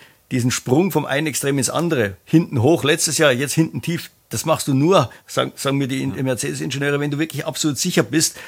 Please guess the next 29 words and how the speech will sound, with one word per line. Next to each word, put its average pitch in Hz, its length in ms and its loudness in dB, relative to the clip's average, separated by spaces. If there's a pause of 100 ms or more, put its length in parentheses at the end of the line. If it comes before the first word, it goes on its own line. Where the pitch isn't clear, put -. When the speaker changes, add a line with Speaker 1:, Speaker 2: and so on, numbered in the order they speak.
(120)
Speaker 1:
und 135 160 -2
die 135 60 0
Materie 139 520 4
hundertprozentig 147 640 0
verstehst. 151 440 -2 (360)
Das 139 160 -4
wäre 147 140 2
ein, 151 160 -4
ein, 147 340 -2 (140)
ein 147 180 -2
absolutes 147 480 -2
Risiko, 143 400 0
würden 151 160 0
die, 131 160 -8
sie 160 220 -2
nie 160 280 -2
sich - 220 -8
trauen. 156 320 -2 (320)
Und 135 360 -2
ich 131 120 -8
glaube, 147 260 6
wenn 156 80 6
man 143 160 4
da 160 140 6
ein 170 140 2
bisschen 165 280 4
Wissen 165 240 2
abgreifen 104 460 -2
kann, 95 260 -8